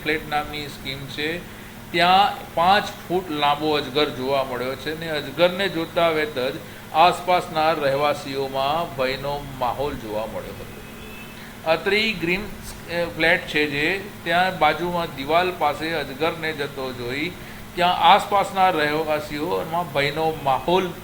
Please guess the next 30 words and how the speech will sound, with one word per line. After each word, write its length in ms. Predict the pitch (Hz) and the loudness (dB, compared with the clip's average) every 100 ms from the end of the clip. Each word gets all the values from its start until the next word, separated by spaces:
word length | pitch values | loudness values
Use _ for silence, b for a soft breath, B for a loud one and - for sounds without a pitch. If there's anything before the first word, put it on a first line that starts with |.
| - - - - 123 | -14 -14 -14 -12 -2
જોવા 300 | 143 180 160 | 6 8 8
મળ્યો 200 | 135 127 | 4 -2
હતો 240 | 127 175 185 | -2 0 0
અને 180 | 170 170 | 0 -2
બૂમો 340 | 151 156 170 | -6 -2 -2
પાડતા 380 | 160 147 143 139 | 2 0 2 -2
જોવા 320 | 127 120 131 | -2 -6 -6
મળ્યા 300 | 127 113 110 | -4 -6 -6
હતા. 340 | 113 127 165 175 - | -4 -2 -2 -4 -6
ત્યારે 560 | 156 156 151 131 143 190 - B B - - | 2 4 4 2 -2 -6 -10 B B -8 4
ત્યાં 220 | 190 190 | 4 4
પસાર 340 | 160 202 214 | 4 6 6
થતા 360 | 185 185 190 202 | 4 8 10 8
એક 160 | 196 | 6
સ્થાનિકે 640 | - 160 170 180 170 156 175 | 0 4 4 4 -2 -2 -4
ભરતસિંહ 580 | 165 160 175 185 185 170 | -2 -4 -4 -4 -2 2
રાઠોડ 460 | 151 147 160 175 | 2 2 -2 0
નામના 340 | 160 156 165 180 | -2 -2 -2 -2
જીવદયા 640 | 139 147 160 151 160 175 | -4 -4 -2 2 4 2
પ્રેમીને 520 | - 143 139 147 151 | 0 -4 -2 -4 -6
ફોન 280 | 151 135 135 113 | -8 -8 -10 -8
કર્યો 180 | 117 110 | -10 -8
હતો 240 | 110 - - - - - - B B - | -10 -12 -14 -16 -16 -16 -16 B B -10
અને 180 | 165 202 | -2 0
ભરતસિંહ 580 | 170 160 185 - 208 202 | 2 4 2 0 0 4
રાઠોડે 600 | 185 156 170 175 151 185 | 6 6 4 2 2 0
સ્થળ 600 | 214 - - - 170 196 | -2 -10 -16 -4 2 4
ઉપર 240 | 196 170 156 | 2 0 -4
પહોંચીને 580 | - 143 147 175 175 190 | -2 -4 -4 -4 -4 -4
અસ-, 420 | - 160 156 | -2 -4 -4